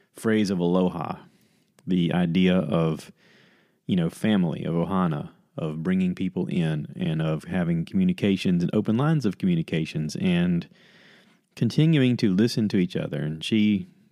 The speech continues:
she talks a lot on this podcast about how she's very much for having civil discourse with other people and discussing the topics and,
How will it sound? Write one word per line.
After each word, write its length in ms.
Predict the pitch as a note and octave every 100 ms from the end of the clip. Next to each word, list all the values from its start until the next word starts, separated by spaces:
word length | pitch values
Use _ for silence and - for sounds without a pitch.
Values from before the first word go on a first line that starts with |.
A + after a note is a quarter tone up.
| _ G3 F3+
she 100 | C3
talks 300 | - - -
a 40 |
lot 280 | B2+ C3+ D#3
on 140 | - B2
this 100 | B2+
podcast 600 | - B2+ D3 F#2 E2+ -
about 340 | F2 G2 -
how 340 | G2 F#2+ G2+ G2+ _ - _ _ _
she's 340 | - A2 G2+
very 500 | - G2 G#2 A2+ C3+
much 360 | C3+ B2 D3 -
for 560 | - G#2 G#2 G#2+ A#2 A2+ - _ _ -
having 360 | F#2 F#2+ G#2+
civil 380 | A2+ G#2+ G2 A#2
discourse 560 | A2+ F3 - A2+ F2 -
with 180 | F2+
other 200 | D#2 D#2+
people 400 | - E2 - D#2+
and 100 | F2
discussing 520 | A2 A#2 B2 C3+ A#2+ G2
the 60 |
topics 480 | F2+ E2 E2 D#2+ -
and, 200 | F2